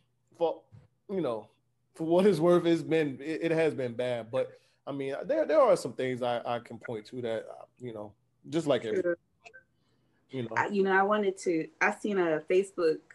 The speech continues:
Speaker 2: um, post about people were saying that, you know, let's talk about and let's focus on all the good things that have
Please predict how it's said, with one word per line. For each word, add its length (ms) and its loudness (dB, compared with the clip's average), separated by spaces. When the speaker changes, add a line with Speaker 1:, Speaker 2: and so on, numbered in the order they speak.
Speaker 2:
um, 220 -2
post 420 2
about 380 0
people 500 0
were 120 -2
saying 460 -4
that, 380 -6
you 80 0
know, 220 0
let's 260 4
talk 260 -2
about 360 0
and 120 0
let's 180 2
focus 360 0
on 220 2
all 120 2
the 80 0
good 300 4
things 400 0
that 160 0
have 160 -8